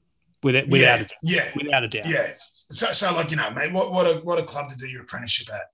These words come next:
Speaker 2: And there's another person there who's the general manager of football called Frank Panisi. And, and Frank is, um, such, um, a, a, a great support to, to Craig in,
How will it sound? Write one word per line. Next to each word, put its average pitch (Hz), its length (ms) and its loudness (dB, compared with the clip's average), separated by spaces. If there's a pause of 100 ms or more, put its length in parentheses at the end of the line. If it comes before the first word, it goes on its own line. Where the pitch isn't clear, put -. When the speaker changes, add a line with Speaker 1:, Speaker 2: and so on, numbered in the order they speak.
Speaker 2:
And 131 200 -6
there's 143 140 2
another 175 240 2
person 156 340 2
there 135 340 -6 (180)
who's 127 320 -8
the 120 100 -12
general 135 300 -2
manager 123 300 -8
of 113 80 -8
football 117 280 -6
called - 180 -8
Frank 117 260 -6
Panisi. 107 520 -4
And, 127 240 -8 (500)
and 139 80 -4
Frank 170 400 2
is, 143 680 2
um, 117 400 -14 (180)
such, - 800 2
um, 110 480 -12 (180)
a, 117 120 -10 (100)
a, 120 180 -8 (120)
a 117 40 -8
great 151 280 -2
support - 480 -4
to, 113 300 -6
to 120 320 -6
Craig 131 420 -4 (160)
in, 120 480 -12